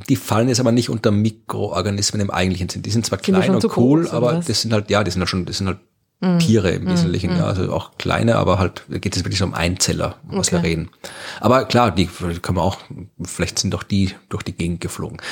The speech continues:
Speaker 1: Aber wir wissen, dass eben so Mikroorganismen, Bakterien, Archeen, äh, auch Algen, Flechten selbst sogar, die können wirklich die, auch die Bedingungen im Weltall aushalten, die können so Dauerstadien eingehen, ja, also im Prinzip sowas wie, wie Samen bei Pflanzen. Die können
Speaker 2: Mhm.
Speaker 1: auch teilweise auch oft irgendwie nach,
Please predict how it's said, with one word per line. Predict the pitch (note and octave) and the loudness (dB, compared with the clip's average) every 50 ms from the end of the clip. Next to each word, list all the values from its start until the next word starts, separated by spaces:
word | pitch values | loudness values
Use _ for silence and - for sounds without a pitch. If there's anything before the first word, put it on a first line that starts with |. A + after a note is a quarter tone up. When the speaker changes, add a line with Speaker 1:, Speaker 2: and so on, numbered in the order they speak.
| - - - | -12 -8 -2
Speaker 1:
Aber | A2 G#2+ A2 G#2+ | 2 2 6 6
wir | A#2 A2+ A2 | 6 6 6
wissen, | C#3 C#3+ - - D#3 B2+ | 4 4 6 4 4 4
dass | - A2 A2+ - - - | 6 4 4 4 2 2
eben | G2 F#2+ F#2 F2 | 2 0 0 0
so | - - G2 F#2 F#2 F#2 D2 C#2 D2+ G2 G2+ | 0 2 4 4 4 2 0 -2 -6 -2 -2
Mikroorganismen, | A2+ A#2 - - - A#2+ A2 G#2+ A2 A2+ - - - A2+ A2 G#2+ G#2 | -2 -2 0 0 0 2 2 2 2 2 2 2 0 0 -2 -2 -4
Bakterien, | - G#2 - - - G#2 G2 G2+ G#2 G2+ G2 G2 | -4 -6 -6 -6 -4 -2 0 0 2 0 0 0
Archeen, | - - - - - - G#2 F#2+ F#2+ G#2 G2+ G#2 - - - - - - - - - - | -2 -2 -4 -6 -4 -2 0 2 2 2 0 -2 -4 -8 -10 -8 -8 -6 -6 -8 -2 0
äh, | F#2+ F#2 F2 E2+ D#2+ B1 - | 0 0 2 0 -4 -6 -6
auch | - - - - | -8 -8 -8 -6
Algen, | - D#2 E2+ G2+ A#2+ A#2 G2 E2 - | -4 0 2 2 4 4 2 0 0
Flechten | - - - F2 A2+ A2+ - - - G#2+ F2+ | -2 -2 0 0 0 0 0 -2 0 2 2
selbst | - - F2 - - | 2 0 0 -2 -2
sogar, | - - - F2 | -2 -2 -2 -2
die | F2 E2 | -2 0
können | - G2 G2 G2 G2+ G#2 G2 | 0 2 2 2 2 2 0
wirklich | - - - - - | -2 -2 -4 -2 0
die, | G#2 G2+ F#2+ | 0 0 0
auch | F#2+ | 0
die | - - F#2+ | -2 0 0
Bedingungen | F#2+ F#2 G#2+ A2+ A#2 G#2+ F#2 | 0 2 2 0 2 2 0
im | F2+ G2 | 0 0
Weltall | - G2+ G#2+ G2 F2 - | 0 2 2 0 0 -2
aushalten, | - G2+ G2+ - - C3 C3+ C#3 - - D3+ C#3 A#2 | -2 0 0 0 2 0 -2 -2 0 -2 -2 0 0
die | G#2 - | -2 -4
können | - - G2 G2 F#2+ | -4 -2 -2 0 0
so | - - G2 F2+ F2 - - | 0 0 0 0 -2 0 0
Dauerstadien | E2 F2 A2 A2 F#2 F2 - - - F2 D2+ D#2 D#2+ - F2+ E2 E2 F2+ - - - | 0 2 4 2 2 2 0 0 0 0 2 2 2 2 0 0 0 -2 -4 -6 -6
eingehen, | D#2 D#2+ D#2+ F#2 G2+ - - E2 F2 | -4 -2 -2 -2 -2 -2 -4 -4 -4
ja, | F2 F2+ | -4 -2
also | F#2+ G2+ F#2 | -2 -2 -2
im | F2 | -2
Prinzip | - - - - G2 - - | -4 -8 -6 -6 -6 -4 -2
sowas | G2 F2 E2 - | -2 0 0 0
wie, | F2+ F2 E2 | 0 -2 -2
wie | F2+ E2+ | -2 0
Samen | - - E2+ D2 G2 G#2 G2 E2 D#2+ | 0 2 2 4 4 4 4 4 2
bei | D2+ D2 | 0 -4
Pflanzen. | - - E2+ D2+ F2 F#2+ - - - C#2+ C#2+ - - _ _ | -4 -2 -2 0 0 0 0 -2 -2 -2 -6 -10 -14 _ _
Die | - | -8
können | - G#3 G3+ G3 | 0 2 4 4
Speaker 2:
Mhm. | F#3 F3+ | 4 4
Speaker 1:
auch | F#3 | 4
teilweise | G3 F3+ - F#2+ E2 | 2 2 2 2 0
auch | - - | 0 -2
oft | - - F#2 | -2 -4 -2
irgendwie | F2+ E2+ F2 E2+ | 0 0 0 0
nach, | E2+ E2+ - - | 0 -2 -4 -6